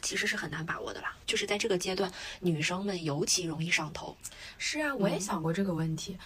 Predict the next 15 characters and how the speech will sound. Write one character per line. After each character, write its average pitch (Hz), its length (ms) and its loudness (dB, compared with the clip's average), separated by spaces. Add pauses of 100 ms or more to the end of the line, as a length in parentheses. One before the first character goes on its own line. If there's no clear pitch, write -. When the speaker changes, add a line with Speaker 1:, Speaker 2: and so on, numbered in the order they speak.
(180)
Speaker 2:
就 - 120 -4
是 254 200 2 (160)
你 185 140 2
想， 180 260 2
你 170 140 4
从， 165 420 2
我 165 220 0
从 165 340 2
小 185 340 -2
的 175 120 -2
时 - 120 -2
候 170 140 -2
到 170 140 2
现 170 180 -2
在， 170 180 2